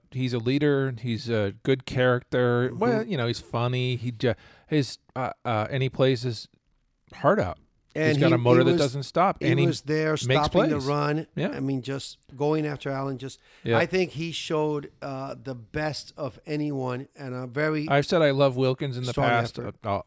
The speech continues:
Speaker 1: I'll agree and I'll repeat. So I think the one player that gave us the most chance to win this game is also the player that beat us, Josh Allen.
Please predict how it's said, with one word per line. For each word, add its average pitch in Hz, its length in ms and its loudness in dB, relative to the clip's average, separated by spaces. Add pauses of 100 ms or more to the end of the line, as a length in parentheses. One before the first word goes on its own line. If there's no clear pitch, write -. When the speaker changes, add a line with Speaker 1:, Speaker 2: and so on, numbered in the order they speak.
Speaker 1:
I'll 107 140 -4
agree 104 280 -4
and 101 220 -6
I'll 101 160 -6
repeat. 101 440 -6 (420)
So - 200 2
I 156 140 4
think 175 240 -2
the 156 80 4
one 135 260 4
player 143 320 4
that 117 240 -2
gave 120 240 0
us 127 160 0
the 117 100 -4
most 117 280 0
chance 127 280 -6
to 113 100 -2
win 117 140 -2
this 123 180 -6
game 156 360 -2 (1040)
is 117 120 -2
also 120 280 2
the 113 100 0
player 113 240 2
that 101 240 -2
beat 104 160 -2
us, - 300 -8 (260)
Josh 107 320 0
Allen. 90 340 -4